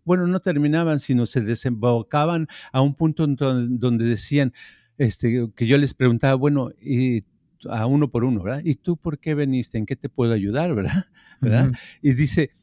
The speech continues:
Speaker 1: "Bueno, es que la verdad es que yo me siento deprimido, me siento", me acuerdo que me decía uno,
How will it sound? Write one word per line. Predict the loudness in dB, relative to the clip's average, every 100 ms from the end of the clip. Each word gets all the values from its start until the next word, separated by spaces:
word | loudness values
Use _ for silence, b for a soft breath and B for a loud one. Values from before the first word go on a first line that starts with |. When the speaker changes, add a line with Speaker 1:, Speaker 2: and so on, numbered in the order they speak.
| -12
Speaker 1:
"Bueno, | -2 0 2
es | 0
que | -2 -2 0
la | 2 2
verdad | 2 0 0
es | -2
que | -2 -2 -2 0
yo | 2
me | 2
siento | 2 0 0 2 2 2 0
deprimido, | -2 0 0 2 2 2 0 -2 -2
me | -2
siento", | -2 -2 -2 -2 -2 0
me | 0
acuerdo | -2 -2 -2
que | -2
me | -2
decía | -2
uno, | -2